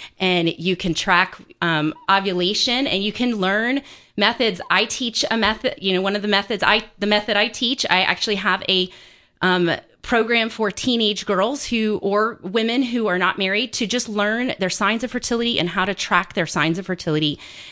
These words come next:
and know what is healthy, when, what's a normal and healthy, um, phases of the cycle, and, um, how to, when and where to get help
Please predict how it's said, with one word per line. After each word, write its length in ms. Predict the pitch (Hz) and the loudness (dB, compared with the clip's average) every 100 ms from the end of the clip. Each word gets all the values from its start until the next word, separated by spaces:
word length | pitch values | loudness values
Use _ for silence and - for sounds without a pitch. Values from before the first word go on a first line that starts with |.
| - | -2
and 380 | 175 175 175 170 - | 2 4 2 0 0
know 340 | 190 185 185 | 0 2 2
what 300 | 175 175 185 | 0 0 0
is 100 | 190 | -2
healthy, 400 | 180 196 196 214 | 0 -2 0 -2
when, 440 | 175 175 180 185 180 - - | -2 0 2 2 -2 -10 -6
what's 400 | 185 170 175 - | -2 2 0 2
a 140 | 175 165 | 0 2
normal 500 | 170 170 180 185 170 | 2 2 2 0 0
and 120 | 160 | 0
healthy, 520 | 180 180 - 170 170 - - - | 0 -2 0 -2 -2 -8 -20 -6
um, 160 | - 139 | 0 0
phases 480 | - 208 190 190 185 | 2 2 2 0 -2
of 140 | 160 | -2
the 80 | 160 | -2
cycle, 580 | - 165 156 165 160 - | 2 2 2 0 0 0
and, 420 | 156 151 147 147 156 | -2 0 0 0 -2
um, 380 | 151 139 139 - _ _ | 0 0 -4 -8 _ _
how 200 | 196 226 | 0 2
to, 180 | 220 - | 2 0
when 360 | 196 214 214 - | 0 2 2 0
and 260 | 180 175 | 0 2
where 200 | 170 175 | 2 0
to 80 | 170 | 0
get 200 | 165 151 | -2 -2
help 320 | - 143 - | -2 -4 -4